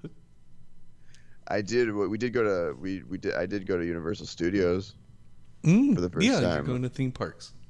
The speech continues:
Speaker 2: That's what you
Speaker 1: Yeah,
Speaker 2: do.
Speaker 1: we, we did, like, the, uh, we did the rides. <laughs>
Speaker 2: <laughs> Mm-hmm, that's what
Speaker 1: We
Speaker 2: they
Speaker 1: went to
Speaker 2: do,
Speaker 1: Harry,
Speaker 2: yeah.
Speaker 1: we went to Harry Potter World or whatever, whatever you wanna call it, and that was pretty cool, even though I've only seen three Harry Potter movies. Um,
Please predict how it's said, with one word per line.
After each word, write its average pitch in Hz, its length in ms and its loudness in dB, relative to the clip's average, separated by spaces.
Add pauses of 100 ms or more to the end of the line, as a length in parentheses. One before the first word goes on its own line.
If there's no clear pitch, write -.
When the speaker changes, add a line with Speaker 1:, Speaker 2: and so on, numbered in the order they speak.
Speaker 2:
That's 107 180 -14
what - 140 -12
you 113 60 -4
Speaker 1:
Yeah, 107 220 2
Speaker 2:
do. 71 60 -4
Speaker 1:
we, 107 200 4
we 85 200 0
did, 101 280 2
like, 95 160 4 (140)
the, 85 300 0
uh, 80 360 2 (1500)
we 90 60 -2
did 90 140 0
the 82 100 0
rides. 92 640 2
<laughs> - 40 -20
Speaker 2:
<laughs> - 420 -2
Mm-hmm, 127 920 12
that's 107 200 0
what 113 140 -4
Speaker 1:
We - 20 -6
Speaker 2:
they 123 60 2
Speaker 1:
went 127 120 2
to 107 40 -4
Speaker 2:
do, 110 40 0
Speaker 1:
Harry, 107 140 2
Speaker 2:
yeah. 78 60 -2
Speaker 1:
we 95 60 -6
went 113 180 -2
to 107 80 -2
Harry 101 200 0
Potter 95 520 0
World 101 380 0
or 92 60 -2
whatever, 92 460 0
whatever 85 420 0
you 85 80 0
wanna 87 140 -2
call 92 280 2
it, 90 60 -2
and 87 100 -4
that 87 60 2
was 90 140 0
pretty 85 200 -4
cool, 90 420 2
even 90 200 -2
though 78 260 2 (640)
I've 90 100 2
only 90 160 2
seen 85 240 -4
three 85 240 -2
Harry 80 180 4
Potter 78 280 0
movies. 76 440 -4 (760)
Um, 123 440 -6